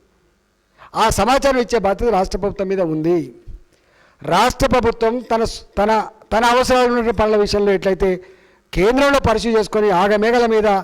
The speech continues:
పర్మిషన్ తెచ్చుకుంటున్నారో, పని చేసుకుంటున్నారో, నోరు లేని గిరిజనుల విషయంలో కూడా ప్రభుత్వం ఎందుకు పట్టించుకోవట్లేదు?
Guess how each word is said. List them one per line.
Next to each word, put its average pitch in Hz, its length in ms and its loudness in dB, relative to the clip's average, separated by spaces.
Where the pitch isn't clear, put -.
పర్మిషన్ 226 380 0
తెచ్చుకుంటున్నారో, 175 680 -2
పని 202 160 0
చేసుకుంటున్నారో, 202 720 0
నోరు 202 540 2
లేని 247 460 2
గిరిజనుల 220 420 0
విషయంలో 220 400 -2
కూడా 202 240 0
ప్రభుత్వం 220 420 0
ఎందుకు 220 240 -4
పట్టించుకోవట్లేదు? 180 1120 -2